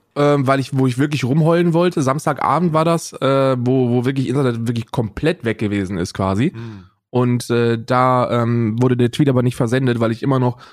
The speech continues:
Speaker 1: per W lan, äh, mit dem Handy drin war und mein
Speaker 2: Ah,
Speaker 1: W lan
Speaker 2: direkt.
Speaker 1: halt keine Connection hatte, also keine gute. Und dann
Speaker 2: Hm.
Speaker 1: wurde der Tweet nicht gesendet. Und ich muss mal gucken, ich glaube, der ist immer noch in, äh,
Speaker 2: Toll.
Speaker 1: in Entwürfen drin. Also kann ich den jetzt,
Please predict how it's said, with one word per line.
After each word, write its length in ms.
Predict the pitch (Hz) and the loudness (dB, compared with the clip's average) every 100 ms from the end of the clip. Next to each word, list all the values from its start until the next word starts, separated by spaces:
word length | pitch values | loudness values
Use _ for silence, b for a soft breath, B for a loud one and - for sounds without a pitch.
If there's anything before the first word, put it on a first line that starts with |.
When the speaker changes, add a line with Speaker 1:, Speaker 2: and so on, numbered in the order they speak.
| B | B
Speaker 1:
per 260 | - 131 113 | -2 -2 2
W 160 | 127 160 | 2 2
lan, 440 | 127 104 101 104 - | 2 2 0 -4 -6
äh, 180 | 113 110 | -2 0
mit 200 | 104 107 | 0 0
dem 80 | 110 | 0
Handy 260 | 110 160 127 | 2 2 2
drin 340 | 107 92 90 | 0 -2 -2
war 240 | 95 120 - | 0 -2 -2
und 220 | 113 104 | -2 0
mein 200 | 110 104 | -2 0
Speaker 2:
Ah, 60 | |
Speaker 1:
W 140 | 107 135 | 0 2
lan 220 | 120 107 | 2 0
Speaker 2:
direkt. 60 | 104 | 0
Speaker 1:
halt 280 | 107 107 _ | -2 -4 _
keine 320 | - 117 113 98 - | -4 -2 -2 -6 -6
Connection 420 | 117 120 - 101 | -4 -4 -4 -2
hatte, 320 | 90 95 107 | -2 -2 -2
also 160 | 95 92 | -2 -4
keine 220 | 117 101 | -4 -4
gute. 400 | 98 120 117 113 B B B B - | 0 0 0 -2 B B B B -4
Und 200 | 107 110 | 0 0
dann 140 | 107 | 0
Speaker 2:
Hm. 80 | 101 | 0
Speaker 1:
wurde 160 | 110 107 | 0 2
der 160 | 110 | 0
Tweet 220 | - 127 | 0 0
nicht 180 | 120 107 | 0 -2
gesendet. 520 | 110 110 120 110 113 | 0 0 2 0 -2
Und 220 | 113 104 - | -2 -4 -4
ich 200 | 120 - | -10 -4
muss 240 | 127 185 | -2 -2
mal 80 | 196 | -2
gucken, 160 | - 180 | -2 -4
ich 60 | |
glaube, 180 | - 165 | 0 0
der 140 | 143 120 | 0 -2
ist 180 | - _ | -6 _
immer 240 | 214 277 | -2 0
noch 260 | 220 208 - _ _ _ _ - | 0 -2 -4 _ _ _ _ -2
in, 280 | 156 156 | 0 0
äh, 180 | 127 143 | 0 0
Speaker 2:
Toll. 120 | 107 | 0
Speaker 1:
in 100 | 95 | -2
Entwürfen 580 | - 135 123 147 143 101 | -2 -4 0 -2 -2 -8
drin. 280 | 90 92 92 b b b | -6 -6 -8 b b b
Also 160 | 107 117 | -6 -2
kann 160 | 156 | -2
ich 80 | 147 | 0
den 160 | 151 135 | 0 2
jetzt, 400 | 143 170 - | 0 -2 -12